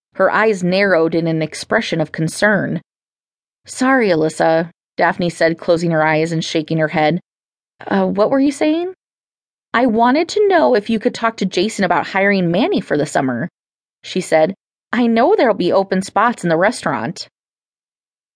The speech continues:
Manny, who was sitting beside Alyssa with an arm draped over her chair, rolled his eyes at his girlfriend.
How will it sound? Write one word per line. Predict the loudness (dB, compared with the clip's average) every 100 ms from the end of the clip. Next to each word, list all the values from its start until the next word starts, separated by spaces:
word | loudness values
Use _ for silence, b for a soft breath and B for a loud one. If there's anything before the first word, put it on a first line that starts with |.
| _ _ _ _ _ _ _ _ _ -4
Manny, | 0 2 2
who | 2 2
was | 0
sitting | 0 0
beside | -2 0 0 2
Alyssa | 0 0 2 2 4
with | 2
an |
arm | 0 2 2
draped | 2 0 0
over | 0 0
her | -2
chair, | -2 0 2 2
rolled | 2 0 2 0
his | 0 0
eyes | 2 2 0
at | 0
his | -2
girlfriend. | 0 0 0 -2 -4 -4 -8